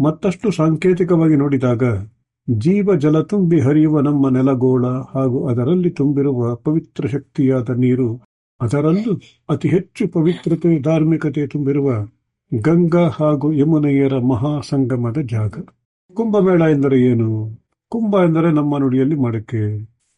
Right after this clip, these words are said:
ಅದರ ಇನ್ನೊಂದು ಚಿತ್ರಣವನ್ನ ನಾವು ಇಲ್ಲಿ ನಿಮಗೆ ನೀಡಿದ್ದೇವೆ. ಇಲ್ಲಿ ಪ್ರಯಾಗರಾಜದಲ್ಲಿ ಗಂಗೆ ಮತ್ತು ಯಮುನೆ ಸೇರುವ ಜಾಗದಲ್ಲಿ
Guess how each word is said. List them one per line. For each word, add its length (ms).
ಅದರ 200
ಇನ್ನೊಂದು 420
ಚಿತ್ರಣವನ್ನ 640
ನಾವು 200
ಇಲ್ಲಿ 160
ನಿಮಗೆ 300
ನೀಡಿದ್ದೇವೆ. 760
ಇಲ್ಲಿ 180
ಪ್ರಯಾಗರಾಜದಲ್ಲಿ 1300
ಗಂಗೆ 380
ಮತ್ತು 300
ಯಮುನೆ 580
ಸೇರುವ 300
ಜಾಗದಲ್ಲಿ 720